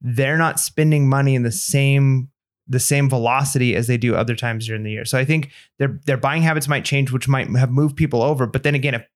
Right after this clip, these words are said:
if, if buying habits have changed across the board and more people are buying online, then our, all of our other times, s-, seasons of the year, all of the other quarters of the year are gonna still be higher than the summer is gonna be. And of course, it's gonna be, de-,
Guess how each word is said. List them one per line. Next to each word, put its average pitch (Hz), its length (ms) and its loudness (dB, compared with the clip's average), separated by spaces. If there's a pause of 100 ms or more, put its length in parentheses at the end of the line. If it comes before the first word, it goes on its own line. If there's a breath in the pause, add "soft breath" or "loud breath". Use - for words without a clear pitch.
(140)
if, 123 200 -6
if 131 200 -4
buying 151 260 0
habits 156 260 0
have 135 120 0
changed 135 320 -2
across 127 300 -4
the 127 60 -4
board 113 460 -2 (460 soft breath)
and 120 480 -2
more 139 320 2
people 151 260 2
are 135 60 2
buying 127 260 -2
online, 113 560 -2 (320)
then 131 320 2
our, 120 500 0 (140)
all 151 220 4
of 156 80 2
our 151 80 4
other 143 180 2
times, 139 480 -2 (100)
s-, - 160 -16
seasons 156 380 4
of 131 80 0
the 123 100 0
year, 123 220 0
all 113 120 0
of 123 60 -4
the 131 100 2
other 127 440 0 (240)
quarters 151 380 2
of 127 80 2
the 120 100 -2
year 123 460 0 (360 soft breath)
are 143 80 0
gonna 135 220 0
still 170 340 0
be 147 120 2
higher 131 400 0
than 120 160 -2
the 113 60 -2
summer 117 240 -2
is 101 100 -6
gonna - 140 -6
be. 71 200 -8
And - 100 0
of 165 100 0
course, 196 220 0
it's 143 120 -4
gonna 143 160 0
be, 123 140 0
de-, 123 140 -4